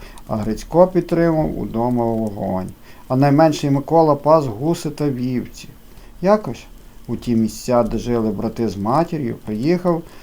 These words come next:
на полювання багатий і злий поміщик. На узліссі він побачив, що маленький хлопчик пасе отару.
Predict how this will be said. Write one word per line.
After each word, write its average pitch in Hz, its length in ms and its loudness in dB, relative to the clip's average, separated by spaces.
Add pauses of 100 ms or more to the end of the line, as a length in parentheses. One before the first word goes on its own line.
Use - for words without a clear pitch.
(200)
на 131 120 0
полювання 123 720 2
багатий 127 840 4
і 123 40 -2
злий 117 400 0
поміщик. 110 920 0 (420)
На 127 100 0
узліссі 123 560 0
він 120 140 0
побачив, 123 640 4
що 117 180 -6
маленький 120 500 0
хлопчик 123 520 -4
пасе 120 300 -4
отару. 127 680 4